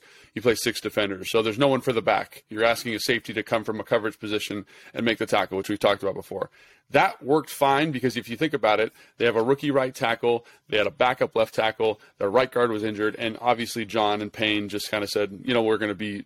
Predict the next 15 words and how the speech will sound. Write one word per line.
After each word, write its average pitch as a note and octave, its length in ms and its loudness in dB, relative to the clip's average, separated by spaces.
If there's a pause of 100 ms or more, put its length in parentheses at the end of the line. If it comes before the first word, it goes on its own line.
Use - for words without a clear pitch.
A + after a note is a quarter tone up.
a A2+ 60 -2
dominant G#2+ 420 0
force G#2 280 0
here G2+ 120 0
and G2 100 -2
wreck G2 160 -2
this G#2 160 -6
game." - 220 -6 (800)
Atlanta D3+ 460 2
is E3+ 180 0
a C3+ 60 2
little B2+ 240 0
different - 460 -4 (120)
to C#3 80 0
me, A#2+ 300 -2